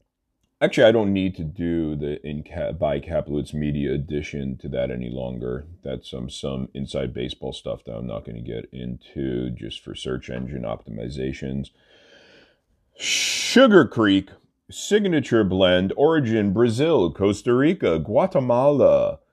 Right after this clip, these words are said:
Uh, brew method was moka pot for this redux. The initial brew method for the initial write-up was French press. Uh,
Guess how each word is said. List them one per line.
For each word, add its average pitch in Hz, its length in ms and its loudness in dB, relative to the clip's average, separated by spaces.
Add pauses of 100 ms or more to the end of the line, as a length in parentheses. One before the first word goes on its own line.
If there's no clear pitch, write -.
(260)
Uh, 78 440 4
brew 90 240 0
method 90 320 2
was 76 200 -4
moka 80 540 0
pot 208 240 -2
for - 80 -12
this 71 260 -8
redux. 98 720 0
The 80 140 -6
initial 80 640 -2
brew 82 260 -4
method 85 420 0
for 80 120 -6
the 73 120 -2
initial 71 460 -2
write-up 107 480 4
was 85 540 0
French 73 560 -8
press. 87 580 2 (480)
Uh, 55 800 -2